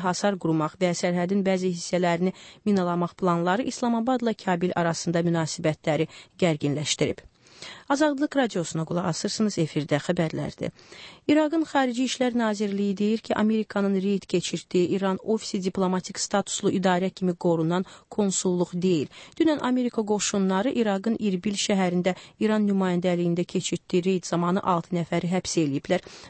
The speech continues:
Bu diplomatik qalmaqala səbəb olub və İran Amerikanı binanın diplomatik statusunu pozmaqda günahlandırıb. Amma İraqın Xarici İşlər Naziri Xoşyar Zəbari deyib ki, bu bina Tehranın maraqlarını təmsil eləyən əlaqələndirici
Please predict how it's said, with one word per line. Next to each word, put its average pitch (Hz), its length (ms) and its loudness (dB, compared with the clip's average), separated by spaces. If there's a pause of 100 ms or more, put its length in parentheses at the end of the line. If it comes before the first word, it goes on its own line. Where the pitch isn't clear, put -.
Bu 226 60 2
diplomatik 190 680 0
qalmaqala 156 560 2
səbəb 165 400 -2
olub 143 240 -2 (260)
və 240 120 2
İran 262 280 0
Amerikanı 202 600 0
binanın 175 360 0
diplomatik 170 600 -2
statusunu - 480 -2
pozmaqda 165 520 0
günahlandırıb. 151 680 -2 (480)
Amma 320 240 4
İraqın 240 380 0
Xarici 196 400 0
İşlər 185 340 0
Naziri 175 320 0
Xoşyar 180 460 0
Zəbari 170 540 0
deyib 262 260 0
ki, 262 160 -4 (300)
bu 302 120 0
bina 220 240 2
Tehranın 185 520 0
maraqlarını 170 640 0 (260)
təmsil 175 400 -2
eləyən 170 360 2 (100)
əlaqələndirici 160 840 0